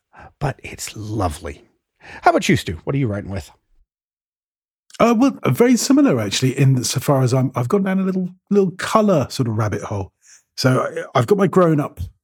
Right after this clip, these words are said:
Speaker 2: Sailor Pro gear. That's the, um, Sunset Over Blue Ocean or something. It's red and blue and very nice. Lovely pen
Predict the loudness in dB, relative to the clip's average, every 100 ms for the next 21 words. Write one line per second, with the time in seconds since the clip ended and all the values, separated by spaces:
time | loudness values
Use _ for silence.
0 | _ -4 0 0 0 -2 -2 -4 -6 -6
1 | -6 -8 -6 -6 -6 -8 -10 -8 -6 -6
2 | -10 -10 -6 -4 -2 -2 -2 -2 -2 -4
3 | -6 -8 -10 -10 -6 -4 -4 -4 -6 -10
4 | -16 -14 -14 -14 -14 -8 -10 -10 -8 -6
5 | -4 -8 -8 -8 -6 -6 -10 -16 _ -20
6 | -20 _ 2 4 2 -2 -8 -10 0 0
7 | 2 0 -2 -2 -2 -4